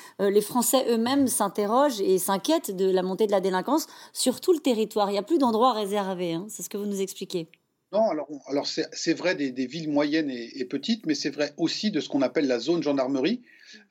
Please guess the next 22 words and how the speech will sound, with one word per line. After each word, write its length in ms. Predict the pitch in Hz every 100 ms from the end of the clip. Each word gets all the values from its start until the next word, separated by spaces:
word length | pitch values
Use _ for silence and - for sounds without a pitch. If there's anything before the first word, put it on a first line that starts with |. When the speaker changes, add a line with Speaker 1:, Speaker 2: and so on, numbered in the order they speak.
| -
Speaker 2:
euh, 200 | 131 127
où, 260 | - 185 190
euh, 560 | 143 131 127 123 123 123
quand 160 | - 127
là 100 | 135
encore, 300 | 123 113 185
on 80 | 147
regarde 300 | 123 147 131
les, 100 | 127
les 140 | 127
statistiques, 640 | 123 - - 127 - 202 -
par 100 | 127
exemple 260 | 123 147
sur 140 | 147 131
les, 240 | 123 120
les 100 | 117
fonctionnaires, 540 | - 147 139 143 143
les 80 | 127
gendarmes 480 | 123 143 151 143 110 - _ _ _ -
blessés 320 | 143 156 175
en 100 | 143
mission, 440 | 139 - 202 247